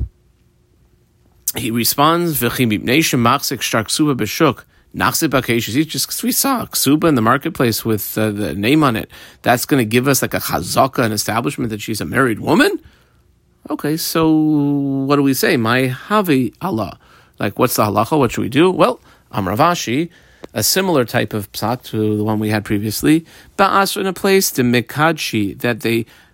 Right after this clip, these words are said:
first, the normal way of the couples is they first get mikudesh with another v'hadar kasvi ksuba and then write out the ksuba, we will be choshesh that she might actually be married to that guy.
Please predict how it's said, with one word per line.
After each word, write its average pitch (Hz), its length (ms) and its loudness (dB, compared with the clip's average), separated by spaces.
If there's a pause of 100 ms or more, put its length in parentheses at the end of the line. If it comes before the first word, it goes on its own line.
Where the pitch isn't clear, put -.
first, - 580 0
the 117 80 -2
normal 143 420 2
way 135 260 2
of 131 120 -2
the 117 80 -2
couples - 380 -2
is 113 80 -8
they 110 100 -2
first 156 320 0
get 139 220 -2 (160)
mikudesh 117 500 -2
with 110 180 -4
another 110 240 0
v'hadar 123 560 0
kasvi 113 360 -4
ksuba 113 300 -2
and 110 260 0
then 165 160 4
write 135 160 2
out 107 100 0
the 104 80 -4
ksuba, 139 380 2
we 139 160 4
will 180 180 4
be 185 200 -6
choshesh 196 440 0
that 147 140 -8
she - 120 -6
might 143 160 -2
actually 147 280 -2
be 160 60 -2
married 160 200 2
to 117 100 -4
that 104 200 -4
guy. 73 240 -8